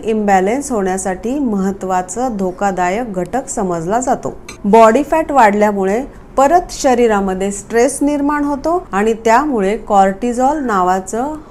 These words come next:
हार्मोन अतिप्रमाणात तयार व्हायला लागतं. त्याची पातळी शरीरामध्ये वाढते आणि याचा दुष्परिणाम इन्सुलिन हार्मोनवर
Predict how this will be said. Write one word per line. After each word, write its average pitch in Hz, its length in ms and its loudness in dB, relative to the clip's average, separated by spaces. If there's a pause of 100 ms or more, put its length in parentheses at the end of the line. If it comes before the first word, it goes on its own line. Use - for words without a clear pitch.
हार्मोन 220 520 2 (380)
अतिप्रमाणात 208 800 0 (140)
तयार 302 260 2
व्हायला 196 240 0
लागतं. 147 380 -6 (100)
त्याची 214 280 -2
पातळी 226 580 0
शरीरामध्ये 202 720 0
वाढते 277 640 -2
आणि 220 240 0
याचा 196 340 2
दुष्परिणाम 214 840 -2 (160)
इन्सुलिन 262 640 -2
हार्मोनवर 220 800 -2